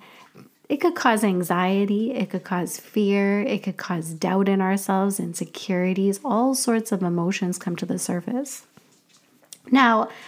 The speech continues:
how do we mitigate that?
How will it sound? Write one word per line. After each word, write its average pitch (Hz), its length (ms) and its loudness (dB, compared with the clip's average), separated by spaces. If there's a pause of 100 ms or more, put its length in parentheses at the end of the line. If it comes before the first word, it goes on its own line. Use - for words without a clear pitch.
(280)
how 254 260 4
do 294 160 2
we 254 560 4 (380)
mitigate 208 600 2
that? - 360 -6